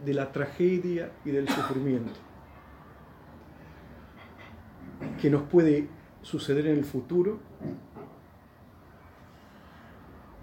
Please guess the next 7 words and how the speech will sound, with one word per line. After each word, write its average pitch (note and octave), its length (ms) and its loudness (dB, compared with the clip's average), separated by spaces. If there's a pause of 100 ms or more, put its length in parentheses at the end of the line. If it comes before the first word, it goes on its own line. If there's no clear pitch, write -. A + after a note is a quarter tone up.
(300)
para D3+ 420 6
sacrificarnos C3+ 800 -4
en B2+ 100 -2
este A#2+ 180 -6
presente. - 500 -10 (800)
¿Qué F#3+ 100 8
dice D3 400 0